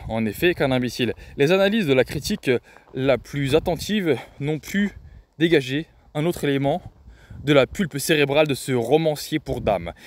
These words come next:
Il cuisine loyalement son petit navet au macaroni selon les inusables formules d'Octave Feuillet, de Jules Sandeau, de Pontmartin ou de Charles de Bernard.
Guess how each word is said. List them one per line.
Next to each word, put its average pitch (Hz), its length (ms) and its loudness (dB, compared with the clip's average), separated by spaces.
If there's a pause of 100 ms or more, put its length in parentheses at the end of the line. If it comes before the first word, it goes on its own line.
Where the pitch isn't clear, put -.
(180)
Il 202 160 0
cuisine 214 500 0
loyalement 180 760 2
son 202 280 -6
petit 214 440 -4
navet 165 480 2
au 147 100 4
macaroni 143 720 2 (420)
selon 196 440 0
les 131 440 0
inusables 160 680 2
formules 143 560 0
d'Octave 151 560 4
Feuillet, 110 440 -2 (400)
de 143 280 2
Jules 160 320 2
Sandeau, 131 540 0 (260)
de 139 440 4 (460)
Pontmartin 170 840 0 (200)
ou 170 160 -2
de 139 180 2
Charles 165 460 4
de 135 160 0
Bernard. 107 640 2